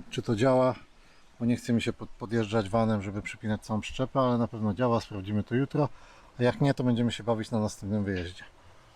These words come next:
Dobra, teraz poskręcam to. Bardzo prosto, dwie śrubki, oczywiście czerwone do tyłu, białe do przodu.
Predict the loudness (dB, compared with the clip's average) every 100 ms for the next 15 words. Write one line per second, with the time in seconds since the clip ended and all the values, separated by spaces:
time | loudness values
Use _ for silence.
0 | -20 -20 -14 -4 -2 -2 -2 -2 0 -2
1 | 0 0 2 -2 0 2 0 -2 -16 -20
2 | -20 -20 -20 -20 -20 -20 -20 -20 -20 -20
3 | -2 0 2 0 -2 -4 -2 0 0 0
4 | -16 -18 -18 -20 -20 -20 _ -2 0 2
5 | -2 -4 -4 -2 -2 -4 -20 -20 -20 -20
6 | -18 -12 0 0 2 2 4 4 6 6
7 | 4 2 4 4 4 4 4 2 -2 -4
8 | -2 0 -2